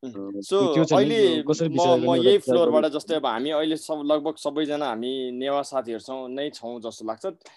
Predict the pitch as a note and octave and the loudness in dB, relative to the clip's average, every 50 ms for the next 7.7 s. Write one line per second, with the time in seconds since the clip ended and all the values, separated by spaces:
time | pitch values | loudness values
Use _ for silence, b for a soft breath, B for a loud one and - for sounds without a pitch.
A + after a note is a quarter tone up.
0 | b b - - E3+ F3+ F3+ E3 G3 G3 F#3+ F3+ E3 D#3+ D#3+ D#3+ D#3+ D#3 C3+ D3 | b b -8 -6 -4 -2 -2 0 2 2 2 2 2 0 2 2 2 2 2 0
1 | D3 D3 C3+ C3 A#2+ A#2+ C3 C3+ A#2+ A#2 B2 C3 B2 A#2 D3 E3 D#3+ - C#3+ C#3+ | -4 -4 -4 -4 -4 -4 -2 -2 -2 -2 -2 -2 -2 -2 -2 -2 -4 -4 -2 0
2 | C3+ A#2 G#2+ G#2+ A2+ A2+ D3 D#3 C#3+ A#2 A2+ A2+ B2 B2+ B2 B2 C3 C3+ C#3+ C#3+ | 0 0 0 -4 -6 -8 -8 -8 -8 -8 -8 -6 -8 -8 -8 -8 -8 -6 -4 -4
3 | C3+ B2+ C3 C3 B2+ b b b b - - C#3+ D3+ E3 E3 D#3 - - D3 C3+ | -2 -2 0 -2 -2 b b b b -4 -2 -2 0 0 -2 -4 -2 -2 0 0
4 | B2 A#2+ A#2+ A#2 A2+ A2+ A2+ G#2+ A2+ A#2 A#2+ A#2+ - - D3 D3 C#3+ C#3+ C#3+ C3 | 2 2 0 0 0 -2 -2 -4 -2 -2 -2 -2 -4 -6 -6 -4 -2 0 0 0
5 | A2 G#2+ G#2 A2+ - - C#3+ C3+ A#2+ A2 G#2 G#2 G#2 G#2 B2+ B2 G#2+ G2+ G#2+ G#2+ | 0 -2 -8 -14 -12 -6 -4 -2 -2 -2 -2 -6 -8 -8 -8 -8 -8 -10 -10 -12
6 | G#2 A#2+ B2 B2 B2 B2+ B2 A2+ A2+ A2 G#2+ A#2+ B2 A#2 C#3+ C#3+ D3 C#3+ b b | -12 -10 -10 -8 -8 -8 -8 -8 -10 -10 -10 -12 -8 -4 -2 -2 -2 -4 b b
7 | b b b _ - A2+ A#2 A#2 A#2 A#2 A#2 C3+ D#3 E3+ | b b b _ -6 -4 -2 -2 -2 -2 -2 0 0 0